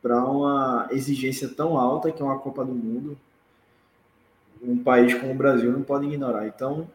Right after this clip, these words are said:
eu acho que esses fracassos do Brasil, eles não são coincidência, eles não são à toa.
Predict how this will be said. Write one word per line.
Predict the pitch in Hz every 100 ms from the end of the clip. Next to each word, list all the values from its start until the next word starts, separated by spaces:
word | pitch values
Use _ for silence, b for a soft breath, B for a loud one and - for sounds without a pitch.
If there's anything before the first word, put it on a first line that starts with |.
| _ _
eu | 160 170
acho | 180 180
que | 190
esses | 185 185 175 -
fracassos | - 180 180 165 165 165 165
do |
Brasil, | 165 165 139 123 139 156 165 - - _ _ _
eles | 139 147 147
não | 160 170
são | 156 147 135 139 135
coincidência, | - 139 139 123 117 113 139 113 - - _ _
eles | 123 120 123
não | 147
são | 151 - 135
à | 131
toa. | 120 113 113 143 160